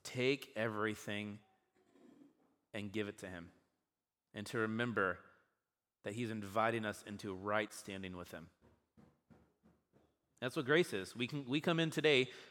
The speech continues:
with a long list of things. And Jesus is saying, "Hey, I will take that for you. You don't have to carry that burden anymore. You don't need to be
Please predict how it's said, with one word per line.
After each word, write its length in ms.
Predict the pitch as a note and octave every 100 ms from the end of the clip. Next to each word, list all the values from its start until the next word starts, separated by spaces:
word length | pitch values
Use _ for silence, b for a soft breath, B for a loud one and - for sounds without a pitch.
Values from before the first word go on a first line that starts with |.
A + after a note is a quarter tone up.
| -
with 160 | A#2+
a 60 | B2
long 420 | A2+ C3 D#3 F3+
list 220 | D#3+ D#3+ D3
of 80 |
things. 420 | - D3 F#2+ - - _ _ _ _ _ _ _ _ _
And 140 | B2
Jesus 340 | A#2+ C3 C3+ -
is 120 | A#2+
saying, 280 | C#3 B2+ A2
"Hey, 340 | C3 C3 F2+ - -
I 200 | A#2 A#2+
will 160 | A#2
take 240 | - G#2+ -
that 180 | G2+
for 220 | - G#2 F#2+
you. 180 | E2+ F2 _ _ _ _ _ _ _ _ _ _ _ _ -
You 80 | B2
don't 140 | D#3+
have 160 | C#3+ B2+
to 100 | A#2+
carry 300 | - A2 G#2
that 180 | G2 F2+
burden 320 | F#2 F#2 F#2
anymore. 480 | F#2 F#2 F#2 F#2+ - _ _ _ _ _ _ _ _ _ - -
You 80 | A2+
don't 140 | B2
need 140 | B2 B2
to 60 |
be 260 | A#2 A#2+